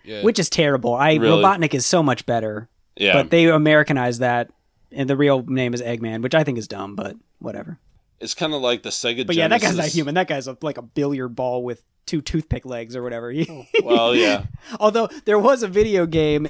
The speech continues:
Speaker 2: in two thousand and six for, like, the Xbox three sixty and P S three where Sonic, uh, rescues a human woman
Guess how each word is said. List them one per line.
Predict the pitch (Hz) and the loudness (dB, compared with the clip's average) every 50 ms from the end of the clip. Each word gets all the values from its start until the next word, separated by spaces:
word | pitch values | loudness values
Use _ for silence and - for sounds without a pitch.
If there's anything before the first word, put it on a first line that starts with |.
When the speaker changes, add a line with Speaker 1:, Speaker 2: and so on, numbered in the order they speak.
| - | -4
Speaker 2:
in | - 165 160 | -4 -4 -2
two | - 185 175 | 0 0 0
thousand | 165 190 180 170 165 156 147 139 | 2 2 2 2 2 0 -4 -4
and | 131 131 | -6 -6
six | - - - 185 160 143 127 - - - - - _ _ _ _ _ _ _ _ _ - | -8 -6 -2 -2 -2 -2 -4 -6 -10 -12 -12 -14 _ _ _ _ _ _ _ _ _ -14
for, | - 165 156 | -8 -6 -4
like, | 147 147 143 135 - | -2 -2 -4 -4 -4
the | - 139 | -8 -8
Xbox | 135 139 147 - - 165 151 151 - - - - _ - | -6 -6 -8 -6 -2 -2 -2 -2 -4 -8 -16 -18 _ -8
three | 160 156 147 | -6 -6 -6
sixty | - 160 156 147 - 151 | -4 -6 -6 -4 -4 -6
and | 143 139 | -6 -4
P | - 151 147 | -4 -4 -4
S | 143 - | -4 -6
three | - 156 147 151 156 170 202 _ _ _ _ _ _ _ - | -6 -6 -4 -2 -2 -2 -4 _ _ _ _ _ _ _ -10
where | 147 147 143 135 | -6 -4 -4 -4
Sonic, | - - - - 165 165 160 160 156 - - - _ _ _ _ _ _ _ _ _ _ _ - | -4 -4 -2 0 0 0 0 0 -2 -4 -6 -20 _ _ _ _ _ _ _ _ _ _ _ -8
uh, | 147 139 135 131 127 - _ _ _ _ - | -6 -4 -4 -4 -6 -10 _ _ _ _ -12
rescues | 143 143 151 156 - - - 160 151 139 | -6 -2 -2 -2 -2 -4 -4 -4 -4 -4
a | 127 117 | -6 -8
human | - - 175 170 160 156 143 127 | -8 -4 -2 -2 0 0 -2 -4
woman | 123 135 151 165 185 208 226 220 | -4 -4 -4 -2 -2 -4 -4 -8